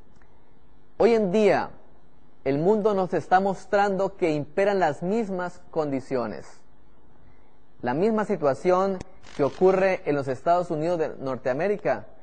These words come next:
es una constante para todo el mundo. El informe sigue diciendo lo siguiente. La policía registró quinientos catorce crímenes por cada cien mil habitantes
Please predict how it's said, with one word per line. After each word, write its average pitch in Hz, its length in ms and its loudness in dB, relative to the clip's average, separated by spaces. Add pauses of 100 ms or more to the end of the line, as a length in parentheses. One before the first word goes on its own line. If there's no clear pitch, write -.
(120)
es 143 140 -4
una 170 180 -2
constante 156 920 -2 (320)
para 120 320 4
todo 156 220 2
el 135 100 0
mundo. 113 360 -4 (1120)
El 165 140 4
informe 214 960 4
sigue 208 280 2
diciendo 180 420 4
lo 156 100 4
siguiente. 135 560 -2 (2500)
La 151 260 8
policía 185 440 6
registró 202 800 4 (460)
quinientos 240 640 2
catorce 214 520 2
crímenes 185 720 2
por 143 280 4
cada 190 260 6
cien 165 420 2
mil 233 200 4
habitantes 190 680 4